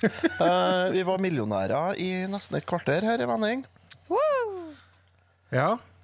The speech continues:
Speaker 1: Solgt gård, kjøpt hus
Speaker 2: Woo!
Speaker 1: på under femten minutter.
Speaker 3: Da
Speaker 1: Grunnen til
Speaker 3: var
Speaker 1: at det
Speaker 3: kjeft.
Speaker 1: tok så lang tid, var det at, eh, hvis jeg gikk ikke an å betale mer enn to millioner i gangen, så i nettbanken,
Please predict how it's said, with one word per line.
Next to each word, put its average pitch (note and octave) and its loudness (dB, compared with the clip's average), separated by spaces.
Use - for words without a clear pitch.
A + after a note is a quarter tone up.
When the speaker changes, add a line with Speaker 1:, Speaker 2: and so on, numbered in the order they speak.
Speaker 1:
Solgt - -4
gård, G3+ 0
kjøpt - -4
hus A#2 0
Speaker 2:
Woo! A4 0
Speaker 1:
på C#3+ 2
under B2 0
femten C#3+ -2
minutter. F3 -2
Speaker 3:
Da B2 2
Speaker 1:
Grunnen A2 4
til C3+ 4
Speaker 3:
var - 2
Speaker 1:
at F3 2
det A#2 2
Speaker 3:
kjeft. B2+ 2
Speaker 1:
tok - -6
så C3 2
lang D3+ 0
tid, A2+ 2
var A2 2
det G#2 4
at, - 0
eh, G#2+ 2
hvis C3 0
jeg C3+ 0
gikk D3 -2
ikke G2 2
an G#2+ 0
å B2 -4
betale B2 2
mer A#2+ 2
enn B2+ -2
to A#2+ 0
millioner A2 0
i A2+ 0
gangen, A2+ 2
så A3 -2
i F#3+ 2
nettbanken, F3+ 0